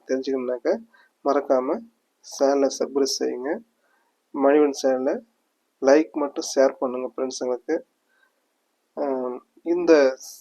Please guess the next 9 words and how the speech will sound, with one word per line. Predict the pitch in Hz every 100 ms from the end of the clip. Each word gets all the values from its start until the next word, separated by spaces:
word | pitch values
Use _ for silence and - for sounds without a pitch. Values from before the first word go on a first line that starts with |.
| _ _
இந்த | 160
தகவலானது | 143 143 147 147 139 127
வந்து | 123 147 - _ _ _ _
ஒரு | - 139 135
எஜுகேஷன் | 131 139 170 165 151
பர்பஸாக | 139 143 135 - 135
மட்டுமே, | 131 - 135 185 226 _ _ _ _ _ _ _
அஹ், | 143 139 131
வழங்கப்படுகிறது. | 135 135 143 135 127 123 123 196